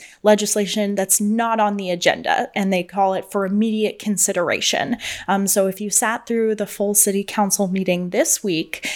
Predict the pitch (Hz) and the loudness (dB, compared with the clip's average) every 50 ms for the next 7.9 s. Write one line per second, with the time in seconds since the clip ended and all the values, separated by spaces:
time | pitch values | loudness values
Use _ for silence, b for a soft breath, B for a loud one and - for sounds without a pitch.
0 | B B B - 202 202 208 208 185 214 208 196 190 190 - - 196 196 196 190 | B B B -2 0 0 0 0 0 0 0 2 0 0 0 0 0 0 -2 -2
1 | 190 196 202 202 240 247 254 247 240 226 214 - 226 202 196 202 220 240 247 214 | 0 0 0 2 0 0 0 0 -2 0 0 0 0 0 0 0 0 0 0 0
2 | 190 147 131 190 190 196 190 - - 208 202 196 - 208 196 190 196 196 202 196 | 0 0 0 0 0 0 0 -2 0 0 0 0 0 0 0 0 0 0 2 2
3 | - - - - 196 190 175 180 190 185 - - 190 185 185 190 185 - 190 190 | 0 0 0 0 0 0 2 2 2 2 0 0 -2 -2 -4 -4 -2 -2 -2 -2
4 | 180 - 208 208 220 233 247 254 208 202 185 196 196 - - - - 180 175 185 | -2 -2 -2 -2 0 2 2 2 2 0 0 -2 -2 0 0 2 2 2 2 2
5 | 254 - - B B B B B B B - 220 220 226 226 220 196 240 240 - | 2 0 -2 B B B B B B B 0 0 2 2 0 0 0 0 2 2
6 | - 294 294 285 294 320 330 294 320 320 277 262 226 233 220 - - - - 277 | 2 2 0 0 0 0 2 2 0 0 2 2 2 2 2 0 -2 -4 -4 -2
7 | 277 277 285 285 - - 269 254 254 - 196 - - - 208 - - | -2 0 0 0 2 2 2 2 0 0 0 0 0 -2 -2 -6 -8